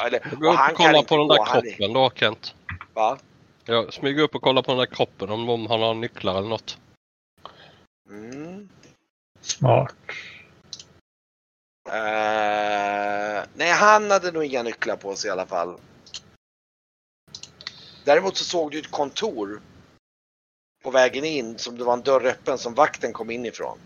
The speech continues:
Speaker 2: Ja, just det. Mm. Jag kollar där uppe sen.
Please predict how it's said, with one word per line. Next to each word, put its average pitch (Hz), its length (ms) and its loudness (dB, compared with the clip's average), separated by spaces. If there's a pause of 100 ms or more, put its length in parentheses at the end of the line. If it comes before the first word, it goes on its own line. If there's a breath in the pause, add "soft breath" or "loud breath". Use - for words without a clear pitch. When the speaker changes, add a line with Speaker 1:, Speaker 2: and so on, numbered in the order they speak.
(380)
Speaker 2:
Ja, 123 140 0
just 147 160 -2
det. - 100 -2 (1900)
Mm. 185 220 -10 (1400)
Jag 113 120 -10
kollar 113 260 4
där 107 100 4
uppe 110 160 -2
sen. 107 160 -4